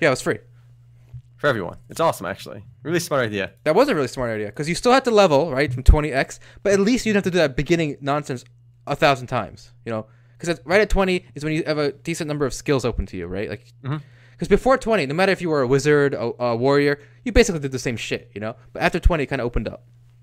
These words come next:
Speaker 2: And I do wanna say to a degree it is a cash grab, because especially in Final Fantasy fourteen's case, there is, especially in fourteen's case, and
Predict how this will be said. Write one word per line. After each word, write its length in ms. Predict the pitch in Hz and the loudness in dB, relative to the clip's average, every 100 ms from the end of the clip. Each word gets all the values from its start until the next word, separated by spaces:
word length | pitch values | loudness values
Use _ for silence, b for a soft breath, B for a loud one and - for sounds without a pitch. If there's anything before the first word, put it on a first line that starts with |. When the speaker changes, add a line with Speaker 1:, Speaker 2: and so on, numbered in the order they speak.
| - - - _ - | -20 -20 -20 _ 0
Speaker 2:
And 80 | 170 | 2
I 60 | 170 | 2
do 140 | 233 | 2
wanna 200 | 262 196 | 2 2
say 180 | - 175 | 2 0
to 80 | 135 | 0
a 40 | |
degree 340 | 120 127 117 113 | -6 -6 -6 -4
it 80 | |
is 140 | 120 101 | -6 -8
a 60 | |
cash 280 | - 87 - | -10 -10 -10
grab, 260 | - - - | -12 -14 -14
because 300 | - 127 131 - | -12 -6 -6 -6
especially 460 | - - 202 180 | -4 -2 -2 -2
in 60 | 131 | -4
Final 200 | 131 123 | -2 -2
Fantasy 160 | 117 | -4
fourteen's 400 | 107 107 92 95 | -8 -12 -10 -14
case, 240 | - 92 - | -12 -14 -10
there 220 | 123 135 | -6 -4
is, 160 | 117 - B - _ _ _ _ 170 | -6 -10 B -20 _ _ _ _ -4
especially 840 | 165 - - - 226 214 - 117 | -2 -4 -8 -2 2 2 0 -4
in 60 | |
fourteen's 420 | 98 104 95 92 - | -4 -6 -6 -12 -12
case, 240 | 90 - | -14 -12
and 120 | 120 | -12